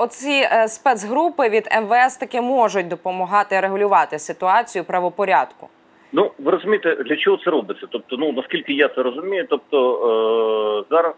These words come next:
Speaker 2: е, ситуація складається, е,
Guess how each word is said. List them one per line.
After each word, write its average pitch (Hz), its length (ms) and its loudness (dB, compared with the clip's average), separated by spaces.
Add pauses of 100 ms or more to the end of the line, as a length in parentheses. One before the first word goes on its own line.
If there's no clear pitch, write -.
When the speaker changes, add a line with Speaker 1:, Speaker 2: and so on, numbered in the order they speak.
(180)
Speaker 2:
е, 117 280 -8 (100)
ситуація 135 540 -8
складається, 123 640 -2 (540)
е, 110 480 -4